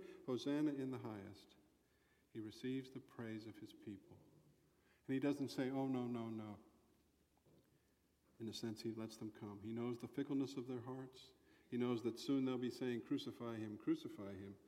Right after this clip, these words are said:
But he's willing to receive the praises of his people. This is a time of restoration and rejoicing,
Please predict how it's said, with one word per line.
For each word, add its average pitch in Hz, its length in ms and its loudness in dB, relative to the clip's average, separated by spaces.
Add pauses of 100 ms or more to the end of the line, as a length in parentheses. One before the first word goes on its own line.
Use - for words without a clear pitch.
(300)
But 101 100 -8
he's 127 240 2
willing 131 280 2
to 127 120 -4
receive 107 520 -2 (360)
the 113 60 -12
praises 101 560 -6
of 104 160 -8
his 98 140 -14 (100)
people. 98 320 -12 (1500)
This - 160 -8
is 120 140 -8
a - 140 -8
time 139 220 0
of 120 140 -4
restoration 135 680 -2
and 104 140 -6
rejoicing, 113 540 -6